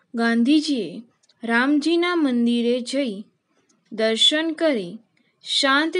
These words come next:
થઈ જવું અને આપઘાતની વાત ભૂલી જવી, એવું તેમણે નક્કી કર્યું. પ્રશ્ન છ,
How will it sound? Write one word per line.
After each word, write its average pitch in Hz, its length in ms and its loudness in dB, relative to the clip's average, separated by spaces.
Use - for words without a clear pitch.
થઈ 220 400 -6
જવું 226 440 -4
અને 285 420 -2
આપઘાતની 311 800 0
વાત 311 340 -2
ભૂલી 233 500 -6
જવી, 196 440 -6
એવું 339 460 2
તેમણે 254 360 -2
નક્કી 240 440 -6
કર્યું. 185 580 -12
પ્રશ્ન 254 380 -4
છ, 254 160 -10